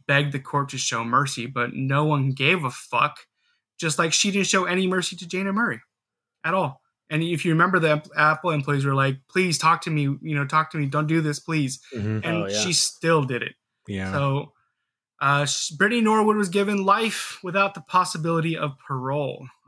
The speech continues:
Speaker 1: Um,
Speaker 3: Do they
Speaker 1: so
Speaker 3: not have a
Speaker 1: she's
Speaker 3: de-,
Speaker 1: there.
Speaker 3: uh, do they not have a death sentence in
Speaker 1: Uh, I don't think
Speaker 3: Maryland?
Speaker 1: I'm, I don't think so.
Speaker 3: Wait, it's Maryland, right? Yeah, Bethesda.
Speaker 1: Yeah, Maryland. Um, so yeah, the,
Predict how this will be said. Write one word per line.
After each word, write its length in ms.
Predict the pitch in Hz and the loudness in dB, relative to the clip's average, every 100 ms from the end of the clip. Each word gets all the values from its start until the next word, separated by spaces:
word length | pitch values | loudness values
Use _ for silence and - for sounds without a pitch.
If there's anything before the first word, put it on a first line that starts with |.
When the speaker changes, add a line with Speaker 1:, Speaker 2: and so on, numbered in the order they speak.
| - | -6
Speaker 1:
Um, 480 | 127 131 127 127 135 _ _ _ - - _ _ _ _ - - | -2 0 -2 -4 -10 _ _ _ -20 -20 _ _ _ _ -20 -14
Speaker 3:
Do 80 | - | -4
they 20 | |
Speaker 1:
so 100 | 143 | 0
Speaker 3:
not 100 | 214 | 2
have 80 | 185 | 4
a 20 | 170 | 2
Speaker 1:
she's 100 | 139 | 4
Speaker 3:
de-, 80 | |
Speaker 1:
there. 160 | 147 147 | 4 4
Speaker 3:
uh, 260 | 120 110 107 | 4 4 4
do 140 | 110 | 0
they 60 | 131 | -2
not 100 | 151 | 0
have 140 | 147 | 0
a 200 | 104 92 | -2 -2
death 240 | 87 90 90 | -6 -10 -12
sentence 400 | - - 127 - | -12 -12 -14 -12
in 360 | 120 120 131 135 _ _ _ _ _ - | -10 -10 -10 -16 _ _ _ _ _ -6
Speaker 1:
Uh, 360 | 160 160 160 - | -2 0 -2 -4
I 60 | 175 | -6
don't 200 | 226 220 | -8 -8
think 40 | _ _ _ _ _ _ _ _ | _ _ _ _ _ _ _ _
Speaker 3:
Maryland? 300 | 127 127 139 196 | -8 -4 -2 -2
Speaker 1:
I'm, 160 | 196 - _ - | -6 -10 _ -10
I 60 | |
don't 160 | 165 180 | -8 -8
think 140 | 196 | -10
so. 180 | - 139 139 _ _ | -10 -10 -10 _ _
Speaker 3:
Wait, 80 | 117 | -6
it's 140 | 104 - | -6 -2
Maryland, 320 | 113 113 98 | 0 0 0
right? 180 | 95 104 | -2 -4
Yeah, 180 | 107 92 | -4 -8
Bethesda. 320 | - - 110 | -12 -10 -4
Speaker 1:
Yeah, 160 | 131 127 | -4 -4
Maryland. 440 | 135 131 131 135 135 _ _ _ _ _ _ _ _ - | -6 -6 -8 -10 -14 _ _ _ _ _ _ _ _ -2
Um, 440 | 139 135 131 123 | 2 2 0 -6
so 280 | - 165 151 | -4 2 4
yeah, 160 | 165 165 | 6 4
the, 600 | 156 - 160 147 147 - | 0 -6 -2 -2 -2 -6